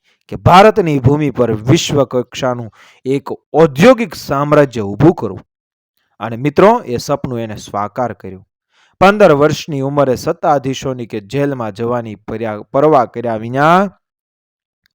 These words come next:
શાળામાં ધ્વજવંદન કરતી વખતે તેઓ અનોખી લાગણી અનુભવી રહ્યા હશે, એમાં કોઈ શંકા નથી. લાગે છે કે તેમના માનસ પર આ લાગણી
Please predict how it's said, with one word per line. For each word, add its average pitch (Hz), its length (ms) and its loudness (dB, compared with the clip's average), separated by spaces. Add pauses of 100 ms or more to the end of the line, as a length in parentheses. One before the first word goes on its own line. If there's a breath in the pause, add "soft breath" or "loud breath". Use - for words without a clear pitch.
શાળામાં 113 520 -2
ધ્વજવંદન 117 600 -4
કરતી 113 380 -10
વખતે 104 480 -10 (500)
તેઓ 131 160 0
અનોખી 147 480 0
લાગણી 143 460 2
અનુભવી 151 440 4
રહ્યા 123 320 -2
હશે, 98 340 -12 (240)
એમાં 113 180 -8
કોઈ 101 160 -8
શંકા 170 440 -2
નથી. - 380 -16 (420)
લાગે 196 320 6
છે 196 120 4
કે 175 120 0
તેમના 156 360 -2
માનસ 156 460 -2
પર 135 180 2 (1000)
આ 156 60 -2
લાગણી 147 520 2